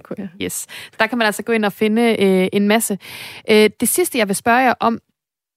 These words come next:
Speaker 2: fordi nu har vi ikke så lang tid igen, det er, at I har talt om, at den,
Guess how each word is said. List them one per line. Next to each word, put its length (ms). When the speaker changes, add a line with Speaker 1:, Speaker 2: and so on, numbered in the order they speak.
Speaker 2:
fordi 200
nu 80
har 200
vi 120
ikke 180
så 220
lang 280
tid 240
igen, 360
det 160
er, 160
at 160
I 40
har 60
talt 300
om, 140
at 220
den, 160